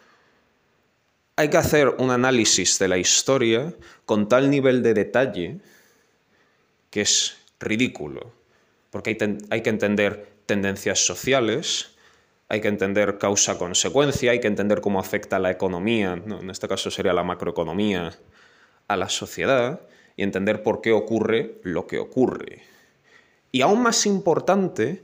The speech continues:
ser capaz de ver los patrones cuando se repiten, porque para eso se enseña historia, para ver los patrones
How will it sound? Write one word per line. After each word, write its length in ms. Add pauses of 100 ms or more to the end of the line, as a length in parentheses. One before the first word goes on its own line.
(120)
ser 300
capaz 340
de 120
ver 200
los 300
patrones 960 (400)
cuando 340
se 200
repiten, 480 (840)
porque 260
para 260
eso 240
se 120
enseña 380
historia, 580 (440)
para 180
ver 160
los 220
patrones 760